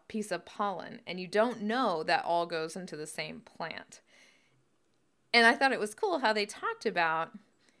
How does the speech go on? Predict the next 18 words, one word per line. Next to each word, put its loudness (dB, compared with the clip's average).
these -4
things -6
haven't -2
been -2
studied -4
very 0
well, -6
these -6
little -4
pelagic -2
crustaceans, -10
which -12
is -14
what -14
they're -10
talking -10
about, -6
because -2